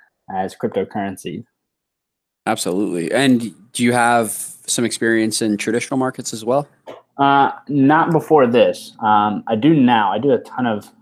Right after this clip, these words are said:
Speaker 1: uh, traditional trading markets now. Uh, but before, before crypto, I didn't. It wasn't until I got tired of losing money in, in, in crypto,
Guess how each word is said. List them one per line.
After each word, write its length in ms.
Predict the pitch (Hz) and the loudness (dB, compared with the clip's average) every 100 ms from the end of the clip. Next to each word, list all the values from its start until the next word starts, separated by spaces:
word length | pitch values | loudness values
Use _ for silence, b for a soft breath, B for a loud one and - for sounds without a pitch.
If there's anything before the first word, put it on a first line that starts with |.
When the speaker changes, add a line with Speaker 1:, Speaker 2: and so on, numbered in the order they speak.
| _ 104 | _ -10
Speaker 1:
uh, 120 | 101 | -10
traditional 440 | - 107 113 113 | -8 -4 -4 -4
trading 300 | 104 107 104 | -4 -2 0
markets 360 | 101 98 98 - | -2 -2 -6 -4
now. 360 | 107 104 101 - b b _ _ _ _ | 0 0 0 -6 b b _ _ _ _
Uh, 380 | 104 98 98 95 - _ _ _ _ _ _ - | -6 -4 -4 -8 -12 _ _ _ _ _ _ -8
but 220 | 127 123 | 0 2
before, 420 | 113 - 135 123 110 | 2 4 6 6 4
before 320 | 107 - 127 | 0 0 0
crypto, 300 | - 113 107 | 2 2 2
I 80 | 98 | 2
didn't. 460 | 101 104 98 98 | 2 2 0 -8
It 60 | 117 | 0
wasn't 280 | 127 147 147 | 2 2 0
until 240 | 110 120 | 0 2
I 80 | 113 | 2
got 140 | 107 | 0
tired 220 | - 117 110 | -2 0 0
of 200 | 104 - _ - | -2 -8 _ -6
losing 240 | 123 117 | -4 -2
money 320 | 107 110 107 | -4 -4 -6
in, 200 | 104 101 98 | -6 -8 -8
in, 240 | 104 98 101 _ _ _ _ | -14 -16 -18 _ _ _ _
in 80 | 107 | -18
crypto, 640 | - 113 - 104 98 98 | -4 -4 0 0 0 -4